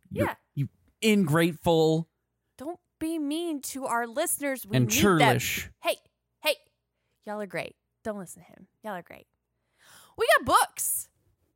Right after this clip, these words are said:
Speaker 1: We do have books.
Speaker 2: Let's talk about these books.
Speaker 1: Let's talk about these books.
Speaker 2: What was your first book?
Speaker 1: Uh, so another Scout one. So Scout's been just blasting out so many titles, so I've been picking 'em all up and reading them.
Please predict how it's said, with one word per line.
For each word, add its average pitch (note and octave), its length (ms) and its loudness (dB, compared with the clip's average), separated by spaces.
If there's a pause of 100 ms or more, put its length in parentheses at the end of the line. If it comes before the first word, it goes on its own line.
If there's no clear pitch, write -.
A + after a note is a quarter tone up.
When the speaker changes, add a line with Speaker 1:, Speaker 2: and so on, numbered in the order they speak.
(760)
Speaker 1:
We F#3+ 120 2
do A#3+ 120 2
have C4 140 4
books. - 420 -2
Speaker 2:
Let's A#4 140 -6
talk C#5+ 140 0
about C5+ 160 2
these G4+ 160 -4
books. C#4 480 0
Speaker 1:
Let's F3+ 320 0
talk D#3+ 280 0
about G#2 280 -2
these C#2+ 240 -10
books. - 400 -10
Speaker 2:
What F4 140 -4
was F4 100 -12
your E4 120 -8
first - 280 -8
book? G3 320 -4 (140)
Speaker 1:
Uh, G3+ 360 4
so G#3 320 4
another A3+ 340 4
Scout F#3 380 2
one. C#3 300 4
So C#3+ 160 -4
Scout's A3 400 -4
been D#3+ 200 -4
just C3 240 -10 (800)
blasting A3+ 760 2
out E3 300 2
so E3+ 260 0
many D#3 200 4
titles, C#3+ 440 0
so C#3 160 0
I've C3+ 80 0
been C3+ 120 0
picking C#3 220 0
'em C3 80 2
all B2+ 180 2
up B2+ 180 0
and B2+ 340 -2
reading A#2+ 280 -6
them. A2+ 240 -4